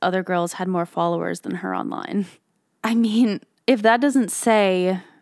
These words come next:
your online presence today is your resume,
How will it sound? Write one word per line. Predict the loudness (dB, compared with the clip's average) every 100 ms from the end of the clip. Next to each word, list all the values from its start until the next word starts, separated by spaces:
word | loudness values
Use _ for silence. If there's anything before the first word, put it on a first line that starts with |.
| _ _ _ _ _
your | 0 4 4
online | 4 2 2 2
presence | -2 0 0 2 0 -2 -8 -10 -6
today | -2 0 0 0
is | -2
your | -2
resume, | 4 4 4 -2 -4 -6